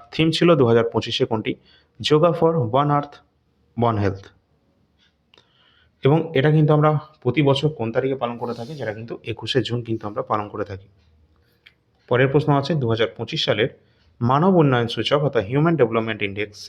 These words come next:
এখানে ভারতের স্থান কততম? তো হিউম্যান ডেভেলপমেন্ট ইনডেক্সে ভারতের স্থান রয়েছে একশো তিরিশতম। এই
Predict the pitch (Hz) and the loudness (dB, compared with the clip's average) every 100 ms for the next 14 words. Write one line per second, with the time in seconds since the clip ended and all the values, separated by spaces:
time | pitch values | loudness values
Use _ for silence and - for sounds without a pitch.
0 | _ _ - 127 175 165 110 110 135 - | _ _ -6 0 2 2 0 0 -2 -4
1 | 110 151 131 104 - - - _ _ _ | -4 -4 -4 -6 -6 -20 -20 _ _ _
2 | - - - - 123 135 160 196 160 143 | -20 -20 -20 -2 2 4 4 4 4 4
3 | 139 151 143 107 110 - 147 113 110 110 | 2 0 -2 -2 -4 -2 -4 -2 -2 0
4 | 160 - 110 98 98 151 139 - 147 123 | 0 0 -4 -2 -4 -2 -2 -2 -4 -4
5 | 104 - - _ _ _ _ _ _ _ | -10 -12 -18 _ _ _ _ _ _ _
6 | _ _ _ _ _ _ _ _ _ _ | _ _ _ _ _ _ _ _ _ _
7 | _ - | _ -2